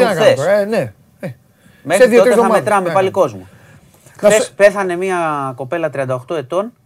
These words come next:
Speaker 1: έγκυος, κο-, από κορονοϊό,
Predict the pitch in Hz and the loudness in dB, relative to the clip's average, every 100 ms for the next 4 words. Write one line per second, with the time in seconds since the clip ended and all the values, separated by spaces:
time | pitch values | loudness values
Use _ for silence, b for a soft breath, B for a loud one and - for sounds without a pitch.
0 | _ - 147 143 180 233 - _ _ _ | _ -8 -6 -6 -8 -8 -12 _ _ _
1 | _ _ _ _ _ - 139 - 147 147 | _ _ _ _ _ -6 -4 -2 0 0
2 | 135 131 127 151 226 | 0 -2 -4 -2 -4